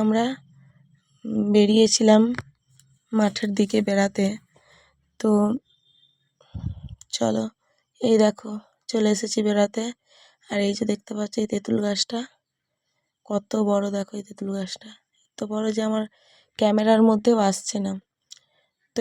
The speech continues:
এই তেঁতুল গাছটা কিন্তু অনেক দিনের পুরনো, ভাবলাম চলো তোমাদেরকে দেখাই তেঁতুল গাছটা। আর এইদিকে কিন্তু আর একবার আমি বেড়াতে এসেছিলাম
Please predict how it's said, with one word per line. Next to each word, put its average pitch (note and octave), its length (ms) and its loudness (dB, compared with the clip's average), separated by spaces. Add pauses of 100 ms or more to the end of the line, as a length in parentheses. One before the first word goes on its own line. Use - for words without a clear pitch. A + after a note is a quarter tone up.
এই A3 120 4
তেঁতুল G#3+ 280 0
গাছটা A3 240 2
কিন্তু G#3+ 280 -2
অনেক G#3 300 2
দিনের G#3+ 260 2
পুরনো, F#3+ 320 -2 (120)
ভাবলাম G#3 340 0 (100)
চলো G#3 260 0
তোমাদেরকে G3+ 360 -2 (100)
দেখাই F#3+ 260 -2
তেঁতুল G3 320 -6
গাছটা। F#3+ 320 -4 (1300)
আর G3 260 0 (260)
এইদিকে G#3+ 340 0
কিন্তু A3 220 4
আর G#3 220 4
একবার G#3+ 340 0
আমি A3 180 4
বেড়াতে G3+ 280 2 (100)
এসেছিলাম G3+ 480 -2